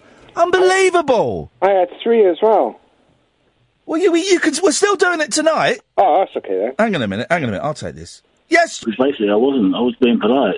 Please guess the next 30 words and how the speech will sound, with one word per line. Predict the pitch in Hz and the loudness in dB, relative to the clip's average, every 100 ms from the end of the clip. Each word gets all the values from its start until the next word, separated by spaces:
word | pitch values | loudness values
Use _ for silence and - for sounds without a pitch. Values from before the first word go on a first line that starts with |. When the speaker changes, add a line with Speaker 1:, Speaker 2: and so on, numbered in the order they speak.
| - | -6
Speaker 3:
So. | 208 | -4
Speaker 1:
Well, | 269 | 0
you | 302 | 2
were | 330 320 | 0 -2
t-, | 254 | 0
you | 302 | 0
were | 302 | 0
talking | - 262 - 262 | 2 0 0 0
over | 269 214 175 | 0 0 0
him, | 151 123 | 0 -2
Stuart, | - 170 139 127 | 0 2 2 0
while | 165 170 | 0 0
he | 185 | 0
was | 180 | 0
trying | - 202 | 0 0
to | 202 | 0
talk | - 254 202 | 0 -2 -2
to | - | -4
you. | 131 107 | -2 0
Speaker 3:
No, | 214 180 | 0 0
not | 175 185 214 202 | 0 2 2 2
at | 226 | 2
all. | 196 175 | 2 2
I | |
was, | 196 185 - - | 2 0 -4 -4
not | 214 175 - | -2 -2 0
at | |
all. | 190 151 | 2 2
He | |
was | 170 | 0